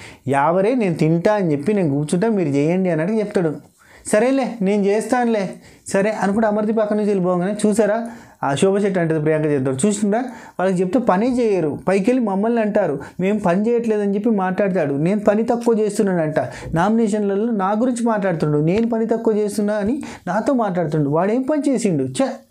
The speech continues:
నేను చేస్తాం కానీ కడుపు నిండా మేము ఈ ఫిఫ్టీ త్రీ రోటీస్ చేస్తున్నాం అప్పుడప్పుడు, అంటే నిన్న కాక మొన్న ఫిఫ్టీ త్రీ రోటీస్ చేశాను, అన్నీ చేస్తున్నప్పుడు కూడా మాకు పని తక్కువ చేస్తున్నాం అని మాట్లాడడం నాకు అస్సలు నచ్చట్లేదు" అది ఇది అనుకుంటే సీరియస్గా కిందికి పోతుంది.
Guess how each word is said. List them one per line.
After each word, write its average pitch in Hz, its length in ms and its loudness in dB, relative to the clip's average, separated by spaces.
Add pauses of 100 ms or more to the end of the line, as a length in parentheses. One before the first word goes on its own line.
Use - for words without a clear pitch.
(160)
నేను 196 260 0
చేస్తాం 269 380 0 (400)
కానీ 302 380 0 (180)
కడుపు 196 240 2
నిండా 240 260 0
మేము 233 260 0
ఈ 160 220 0
ఫిఫ్టీ 208 420 0
త్రీ 208 240 0
రోటీస్ 220 420 0
చేస్తున్నాం 180 520 0
అప్పుడప్పుడు, 160 680 0
అంటే 139 360 0
నిన్న 160 320 2
కాక 190 140 -2
మొన్న 165 240 0
ఫిఫ్టీ 180 320 0
త్రీ 180 220 0
రోటీస్ 214 420 0
చేశాను, 156 400 0 (340)
అన్నీ 226 340 0
చేస్తున్నప్పుడు 214 480 0
కూడా 190 180 0
మాకు 165 320 -2
పని 220 280 0
తక్కువ 233 320 0
చేస్తున్నాం 180 320 -2
అని 165 100 2
మాట్లాడడం 170 520 0
నాకు 143 180 0
అస్సలు 208 260 0
నచ్చట్లేదు" 175 560 -2
అది 160 220 0
ఇది 170 120 0
అనుకుంటే 170 300 -2
సీరియస్గా 175 440 -2
కిందికి 170 260 0
పోతుంది. 104 280 -4